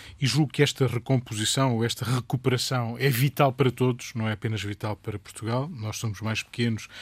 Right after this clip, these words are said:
mais frágeis e, obviamente, sofremos mais,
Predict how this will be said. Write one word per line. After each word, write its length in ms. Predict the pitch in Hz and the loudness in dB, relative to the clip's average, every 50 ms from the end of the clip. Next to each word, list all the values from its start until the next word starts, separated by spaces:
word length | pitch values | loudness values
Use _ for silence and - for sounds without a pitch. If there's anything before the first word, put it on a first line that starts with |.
| - - - - - - - | -16 -16 -16 -18 -14 -8 -2
mais 260 | 123 127 123 120 - | 0 2 2 2 0
frágeis 560 | - - 135 127 123 123 107 107 107 98 95 | 0 2 2 4 4 2 2 0 -4 -4 -2
e, 80 | 107 117 | -2 -2
obviamente, 420 | 113 107 107 110 107 113 110 - | 0 0 -2 -2 -2 -2 -4 -4
sofremos 520 | - - - - - 113 117 110 104 - 107 | -6 -10 -8 -6 -4 -2 -2 -2 -2 -4 -2
mais, 340 | 113 120 123 131 131 - | 0 2 2 2 0 -2